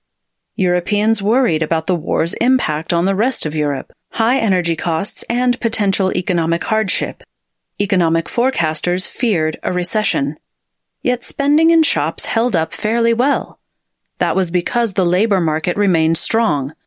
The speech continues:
the post-pandemic spending boom still had legs,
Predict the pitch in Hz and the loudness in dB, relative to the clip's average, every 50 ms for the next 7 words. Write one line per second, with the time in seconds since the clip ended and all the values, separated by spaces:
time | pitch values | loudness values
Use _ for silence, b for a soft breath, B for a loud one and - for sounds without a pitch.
0 | _ _ - 180 175 - 180 175 175 - - - - 180 165 165 170 165 170 165 | _ _ -6 -6 -2 0 0 0 0 0 -4 -2 0 0 2 2 2 2 2 0
1 | 165 - - - - - 262 254 254 233 196 175 175 156 165 160 170 175 185 - | 0 0 -2 -4 -2 0 2 2 2 4 4 2 2 2 2 2 2 2 0 0
2 | - - - 196 190 202 196 208 202 185 190 196 240 269 208 143 147 - - - | 0 0 0 0 0 0 0 -2 -2 0 2 2 2 2 0 -2 -2 -4 -4 -6
3 | - - | -6 -6